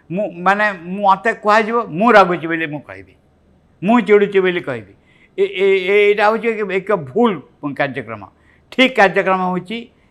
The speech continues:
irritation ମୋ ଭିତରେ ପ୍ରବେଶ କରୁଛି। ମୋ-, ମୋର ନିଜ ସ୍ୱରୂପ ହେଉଛି ଶାନ୍ତ, ଧୀର, ସ୍ଥିର। ଯେ irritation ମୋ ଭିତରେ ପ୍ରବେଶ କରୁଛି। ଇ-, ଏଇଟା ଯଦି ଚା-, ଏଇଠୁ ଯଦି ଧରି ହେବ,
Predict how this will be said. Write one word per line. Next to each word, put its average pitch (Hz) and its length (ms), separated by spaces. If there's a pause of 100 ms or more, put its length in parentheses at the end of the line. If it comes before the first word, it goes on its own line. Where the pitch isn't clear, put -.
(140)
irritation 190 580
ମୋ 160 120
ଭିତରେ 139 180
ପ୍ରବେଶ 120 360 (100)
କରୁଛି। 95 320 (1160)
ମୋ-, 170 160
ମୋର 208 300
ନିଜ 190 240
ସ୍ୱରୂପ 208 500
ହେଉଛି 208 340
ଶାନ୍ତ, 147 560
ଧୀର, 139 400
ସ୍ଥିର। 123 380 (960)
ଯେ 156 120 (800)
irritation 233 580
ମୋ 196 120
ଭିତରେ 190 240
ପ୍ରବେଶ 127 360
କରୁଛି। - 320 (1080)
ଇ-, 190 460
ଏଇଟା 220 200
ଯଦି 277 240
ଚା-, 208 200
ଏଇଠୁ 247 420
ଯଦି 277 260
ଧରି 190 300
ହେବ, 165 440